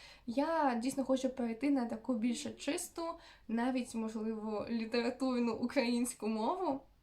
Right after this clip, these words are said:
<clears throat> Я не стидаюся свого суржика, просто це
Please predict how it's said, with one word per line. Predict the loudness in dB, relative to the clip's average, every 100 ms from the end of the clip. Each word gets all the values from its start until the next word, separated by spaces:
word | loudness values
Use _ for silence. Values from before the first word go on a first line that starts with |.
| _
<clears throat> | 0 0 0 -8 _ -20 -20 -12
Я | -4 0 2 2 0
не | 2 0
стидаюся | -2 -4 0 -2 -4
свого | -8 -4 -4 -4
суржика, | -6 -6 -4 -4 -4
просто | -2 -2 0 -4
це | -4 -2 0 2 2